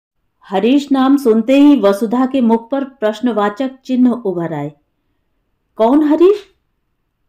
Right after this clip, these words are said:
"अरे वही मुरली, अपने हरिशंकर चाचा का। किसी ने बताया था इसी बैंक में लग गया है।"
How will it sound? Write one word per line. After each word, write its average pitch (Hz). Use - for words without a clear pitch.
"अरे 240
वही 285
मुरली, 247
अपने 226
हरिशंकर 220
चाचा 185
का। 147
किसी 233
ने 330
बताया 214
था 294
इसी 220
बैंक 220
में 220
लग 156
गया 151
है।" 170